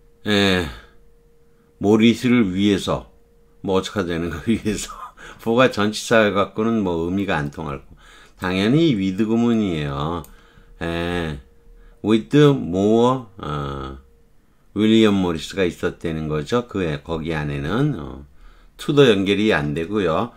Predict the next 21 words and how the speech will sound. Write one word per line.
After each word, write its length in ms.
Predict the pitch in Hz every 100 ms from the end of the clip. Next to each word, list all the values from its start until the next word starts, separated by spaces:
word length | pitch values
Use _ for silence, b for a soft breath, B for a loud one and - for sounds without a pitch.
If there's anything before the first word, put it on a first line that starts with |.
| b b
with 220 | 117 127 143
구문을 340 | 143 139 139
알 280 | 101 87 76
때만 340 | 101 98 104
풀 140 | 104 113
수 180 | -
있는 220 | 107 92 95
문제예요. 960 | 90 85 80 98 85 69 78 98 190 -
어, 280 | 113 143 127
with 220 | 95 113
구문 300 | 120 120 123
알면 480 | 104 92 101 117 117 b b b -
뭐 140 | 98
쉽게 580 | 107 - 110 - 113 113
풀 140 | -
수가 260 | 104 - 110
있는 240 | 113 107
문제예요. 920 | 117 107 87 90 107 92 76 82 131 151
음, 460 | 80 69 76 73 73
또 100 | -
내려갑시다. 1080 | 71 71 69 67 - - - - 78 117